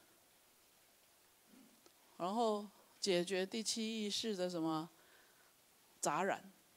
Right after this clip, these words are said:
要转为平等性质。为什么会杂染？因为不平等，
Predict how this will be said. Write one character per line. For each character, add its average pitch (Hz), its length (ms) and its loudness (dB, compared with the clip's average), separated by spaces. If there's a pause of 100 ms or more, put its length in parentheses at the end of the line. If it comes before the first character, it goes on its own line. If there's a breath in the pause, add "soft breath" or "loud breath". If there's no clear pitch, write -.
(760)
要 202 200 2
转 175 420 2
为 165 180 4
平 180 400 -2
等 139 220 -4
性 160 280 0
质。 175 200 -4
为 254 140 6
什 226 140 4
么 226 80 2
会 269 120 6
杂 202 220 2
染？ 175 180 2
因 196 140 -4
为 196 80 0
不 190 140 -2
平 170 260 -2
等， 147 160 -4